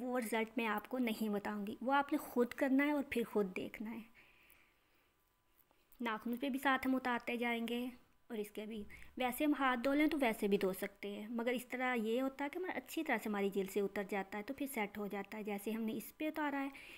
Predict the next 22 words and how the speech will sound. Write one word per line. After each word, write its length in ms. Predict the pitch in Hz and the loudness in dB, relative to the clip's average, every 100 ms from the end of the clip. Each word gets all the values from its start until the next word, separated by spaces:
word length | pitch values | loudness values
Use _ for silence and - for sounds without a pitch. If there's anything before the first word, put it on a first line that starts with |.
| - 254 | -12 -8
इसी 260 | 240 359 | -2 0
तरह 200 | 339 233 | 2 0
से 120 | 214 | 2
हम 80 | 220 | 0
दूसरे 320 | 202 202 - 254 | 0 0 0 0
हाथ 240 | 277 269 | 0 2
से 80 | 285 | 2
भी 100 | 277 | 2
उतार 280 | 269 247 240 | 2 0 0
लेंगे। 380 | 240 240 247 240 - - _ _ _ - _ _ _ _ _ _ _ - - - - - | 0 0 0 -2 -8 -20 _ _ _ -20 _ _ _ _ _ _ _ -20 -20 -20 -12 -4
और 160 | 233 | -2
ये 160 | 233 262 | 2 2
जो 120 | 254 | 2
ब्लीच 400 | 220 226 247 262 | 2 2 2 2
होती 240 | 285 285 294 | 0 2 2
है 120 | 302 | 4
ये 100 | 277 277 254 | 2 0 -2
कम 340 | 254 277 247 | 4 8 8
अज़ 140 | 220 | 4
कम 120 | - 233 | 0 2
हमने 160 | 247 | 2
बीस 300 | 214 208 208 | 2 0 0